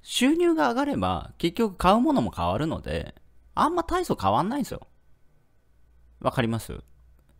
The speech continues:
これわかんないと、言って、言ってみないとわかんないと思いますけど、久保さんも、じゃあ収入が上がりました。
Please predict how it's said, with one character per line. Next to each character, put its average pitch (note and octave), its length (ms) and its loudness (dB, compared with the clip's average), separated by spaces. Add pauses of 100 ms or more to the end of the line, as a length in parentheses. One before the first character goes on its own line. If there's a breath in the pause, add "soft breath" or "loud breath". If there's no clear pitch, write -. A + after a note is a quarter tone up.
(140)
こ C#3+ 80 -2
れ C3 60 0
わ A#2+ 140 2
か E3 100 -2
ん D3 80 -2
な G#2 80 -2
い F2+ 80 -4
と、 - 160 -16
言 A2+ 160 -4
っ - 40 -12
て、 - 160 -14
言 C#3 100 -8
っ - 20 -14
て - 100 -4
み A3 60 0
な G#3 80 0
い C3+ 40 0
と G2 60 -4
わ F#2 120 0
か C3+ 60 -6
ん C#3 40 -6
な - 80 -4
い D#2 40 -6
と - 60 -10
思 C2 100 -10
い - 20 -8
ま G2+ 120 -6
す - 80 -12
け E2+ 120 -10
ど、 F#2+ 240 -4 (340 loud breath)
久 E3+ 100 0
保 G#3 120 2
さ A3+ 160 0
ん A3+ 120 -2
も、 G#3 280 -6 (720)
じ B2 140 0
ゃ B2 100 4
あ G2 60 0
収 E3 180 0
入 F3 140 2
が D3 100 2
上 A2+ 80 0
が D3+ 80 2
り E3+ 80 0
ま D#3+ 160 -2
し - 80 -10
た。 - 220 -8